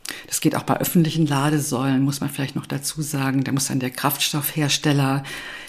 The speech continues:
dem Betreiber die C O zwei Einsparung als Zertifikat abkaufen. Also man sieht daran, viel von der Einsparung passiert nur auf dem Papier.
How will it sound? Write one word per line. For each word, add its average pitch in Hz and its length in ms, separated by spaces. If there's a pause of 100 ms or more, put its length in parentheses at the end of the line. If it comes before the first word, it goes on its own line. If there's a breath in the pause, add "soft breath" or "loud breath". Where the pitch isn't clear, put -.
dem 139 100
Betreiber 143 460
die 147 160
C - 180
O 139 80
zwei 135 380
Einsparung 131 540
als - 240
Zertifikat - 720
abkaufen. - 600 (320 loud breath)
Also 120 160
man 123 180
sieht 180 380
daran, 151 760 (560 loud breath)
viel 196 400
von 147 240
der 131 200
Einsparung 151 720
passiert - 340
nur 160 180
auf - 80
dem 147 100
Papier. 170 840